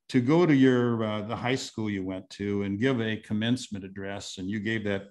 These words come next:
address, and you were approaching the end of that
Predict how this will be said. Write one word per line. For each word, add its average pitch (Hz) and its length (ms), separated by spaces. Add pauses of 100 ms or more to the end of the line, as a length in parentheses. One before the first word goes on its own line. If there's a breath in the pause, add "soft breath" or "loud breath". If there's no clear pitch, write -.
(520 soft breath)
address, 110 520
and 107 80
you 104 140
were 104 200
approaching 151 540
the 120 200
end 131 180
of 113 80
that 101 280